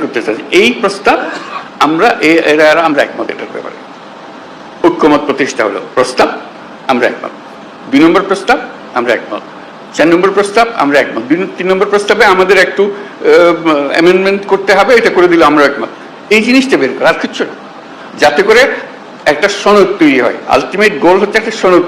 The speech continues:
তৈরি হবে, জুলাই সনদ, জুলাই চার্টার, যে আমরা এত কিছু কাণ্ডের পরে আমরা সবাই মিলে এটাতে একমত হয়েছি।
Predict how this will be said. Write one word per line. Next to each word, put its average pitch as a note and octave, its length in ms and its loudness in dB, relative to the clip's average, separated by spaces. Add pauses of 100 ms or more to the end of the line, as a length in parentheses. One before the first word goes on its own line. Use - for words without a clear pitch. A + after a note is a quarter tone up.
তৈরি C#3 200 0
হবে, F#3+ 160 2
জুলাই D#3+ 340 2
সনদ, C3 340 -2
জুলাই D3 280 2
চার্টার, D3 300 0 (440)
যে C3 140 0
আমরা E3+ 440 2 (300)
এত F3 240 4
কিছু G3+ 300 -2
কাণ্ডের E3+ 420 2
পরে F3 240 2
আমরা F3 200 2
সবাই G#3+ 340 4
মিলে A3 400 4
এটাতে E3+ 260 0
একমত D3+ 280 0
হয়েছি। A#2 260 -6